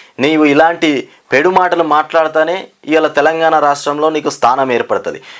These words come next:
ఇంకొక విషయం ఏంటంటే రేవంత్ రెడ్డి వచ్చేసి తెలంగాణ రాష్ట్రాన్ని ఏదో అభివృద్ధి చేస్తాడనే ఆశతోని తెలంగాణ రాష్ట్ర ప్రజలు ఓట్లు వేయలే. కేసీఆర్ మీద ఎంతో కొంత వ్యతిరేకం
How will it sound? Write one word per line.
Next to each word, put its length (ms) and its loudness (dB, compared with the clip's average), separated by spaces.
ఇంకొక 280 2
విషయం 340 2
ఏంటంటే 360 2
రేవంత్ 440 2
రెడ్డి 200 0
వచ్చేసి 680 0
తెలంగాణ 360 2
రాష్ట్రాన్ని 440 2
ఏదో 160 4
అభివృద్ధి 360 0
చేస్తాడనే 580 0
ఆశతోని 720 0
తెలంగాణ 340 2
రాష్ట్ర 300 0
ప్రజలు 320 -2
ఓట్లు 340 0
వేయలే. 340 0
కేసీఆర్ 580 2
మీద 360 2
ఎంతో 320 2
కొంత 280 -2
వ్యతిరేకం 720 0